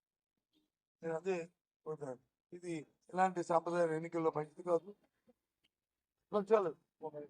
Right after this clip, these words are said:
దర్జాగా, హుందాగా వారు చేసిన పని చెప్పుకొని ఆ కోర్టుని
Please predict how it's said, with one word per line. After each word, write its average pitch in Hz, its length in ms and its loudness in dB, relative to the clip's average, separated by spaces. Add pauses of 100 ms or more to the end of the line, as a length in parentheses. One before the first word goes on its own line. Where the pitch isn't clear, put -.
(580)
దర్జాగా, 190 560 -4 (180)
హుందాగా 185 480 0 (420)
వారు 170 240 2
చేసిన 180 180 -2
పని 175 320 -2
చెప్పుకొని 190 880 -4 (440)
ఆ 180 60 2
కోర్టుని 302 540 2